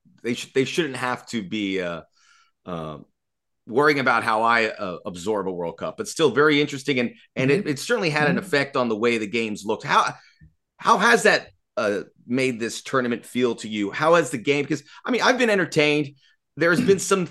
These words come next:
Speaker 1: some things missing with the play, so to speak. Um, and, I mean, there's a, there's new developments. I talked about it earlier, you know, teams playing with less possession and being effective.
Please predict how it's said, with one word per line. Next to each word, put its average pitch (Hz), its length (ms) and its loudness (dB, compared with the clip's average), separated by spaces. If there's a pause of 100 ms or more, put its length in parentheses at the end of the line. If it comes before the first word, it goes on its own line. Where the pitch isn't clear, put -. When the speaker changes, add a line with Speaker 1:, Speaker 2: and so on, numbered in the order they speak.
Speaker 1:
some 277 300 -2
things 185 340 -4
missing 151 580 -2
with 131 220 -4
the - 60 -4
play, 127 460 0
so 117 240 -4
to 107 80 -4
speak. 113 540 -4 (100)
Um, 95 440 -6 (360)
and, 123 540 -2
I 131 60 -4
mean, 143 160 0
there's 143 240 0
a, 143 100 -2 (300)
there's 113 420 -8
new 135 300 -2
developments. 135 560 -2
I 113 80 0
talked 135 280 -6
about 107 220 -2
it 98 80 -4
earlier, 120 460 -2
you 98 140 -8
know, 92 80 -10
teams 131 380 -10
playing 123 360 -4
with 107 140 -6
less 113 180 -6
possession 104 420 -8
and 98 80 -6
being 98 160 -6
effective. 104 480 -8